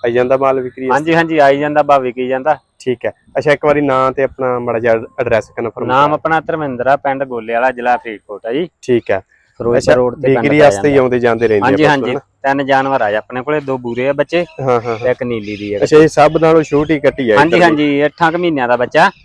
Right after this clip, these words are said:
Speaker 1: ਕਿੰਨੇ ਟਾਈਮ ਦੀ ਹੋਊਗੀ ਇਹ?
Speaker 2: ਅੱਠ ਕੁ ਮਹੀਨਿਆਂ ਦੀ
Speaker 1: ਅੱਠਾਂ
Speaker 2: ਆ।
Speaker 1: ਮਹੀਨਿਆਂ ਦੀ।
Speaker 2: ਹਾਂ, ਬਾਕੀ
Speaker 1: ਠੀਕ ਹੈ।
Speaker 2: ਬੱਚਾ
Speaker 1: ਖੋਲ
Speaker 2: ਚੰਗਾ।
Speaker 1: ਲੈ, ਖੋਲ ਲੈ ਇਹਨੂੰ। ਵੈਸੇ ਇਹ ਤੋੜ ਕੇ ਦੋਸਤੋ ਦੇਖ ਲੈਂਦੇ ਆ ਤਿੰਨੇ ਹੀ, ਠੀਕ ਹੈ।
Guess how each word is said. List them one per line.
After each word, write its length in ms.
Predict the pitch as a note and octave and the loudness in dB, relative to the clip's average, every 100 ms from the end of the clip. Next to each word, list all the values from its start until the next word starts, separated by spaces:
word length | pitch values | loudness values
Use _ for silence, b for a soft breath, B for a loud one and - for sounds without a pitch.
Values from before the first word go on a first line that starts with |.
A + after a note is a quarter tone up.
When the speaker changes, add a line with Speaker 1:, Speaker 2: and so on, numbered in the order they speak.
| _ | _
Speaker 1:
ਕਿੰਨੇ 280 | C#3 C#3+ C#3 | 2 4 4
ਟਾਈਮ 240 | C3+ C3 B2+ | 4 2 2
ਦੀ 120 | B2 | 0
ਹੋਊਗੀ 300 | A#2+ B2 A#2+ | -2 -4 -6
ਇਹ? 120 | A#2+ F3 | -4 2
Speaker 2:
ਅੱਠ 140 | F3 F3 | 2 2
ਕੁ 80 | G3+ | -4
ਮਹੀਨਿਆਂ 320 | G#3 F3+ C#3 | -2 0 0
ਦੀ 100 | C3+ | 0
Speaker 1:
ਅੱਠਾਂ 100 | B2+ | 0
Speaker 2:
ਆ। 100 | A2+ | 2
Speaker 1:
ਮਹੀਨਿਆਂ 240 | A#2 G2 F#2 | 0 -2 -2
ਦੀ। 80 | |
Speaker 2:
ਹਾਂ, 380 | A#2+ A2+ A2 A2 | 0 0 -2 -4
ਬਾਕੀ 260 | A2+ B2+ B2 | -2 -2 -2
Speaker 1:
ਠੀਕ 100 | C3+ | -2
ਹੈ। 40 | |
Speaker 2:
ਬੱਚਾ 220 | C3 D3 C#3 | -4 -2 -4
Speaker 1:
ਖੋਲ 200 | C3 D#3 | 2 4
Speaker 2:
ਚੰਗਾ। 140 | F3 | 6
Speaker 1:
ਲੈ, 120 | C#3 | 4
ਖੋਲ 260 | A2 C3 A#2+ | 2 -2 0
ਲੈ 80 | G#2 | -2
ਇਹਨੂੰ। 200 | G2 G2 _ _ _ _ _ _ _ _ _ _ - - _ - | -4 -12 _ _ _ _ _ _ _ _ _ _ -20 -20 _ 0
ਵੈਸੇ 280 | A#2 - C#3 | 0 2 2
ਇਹ 60 | |
ਤੋੜ 240 | C3+ C3 B2+ | 2 0 0
ਕੇ 140 | C3+ | 0
ਦੋਸਤੋ 280 | C3 - C#3 | -2 -4 -2
ਦੇਖ 260 | B2 A2 | 0 0
ਲੈਂਦੇ 240 | A2+ A2+ B2 | 0 0 0
ਆ 60 | |
ਤਿੰਨੇ 280 | B2 B2 B2 | 0 -2 -2
ਹੀ, 80 | B2+ - _ _ - | -4 -6 _ _ -8
ਠੀਕ 140 | C#3+ | 0
ਹੈ। 80 | E3+ | 0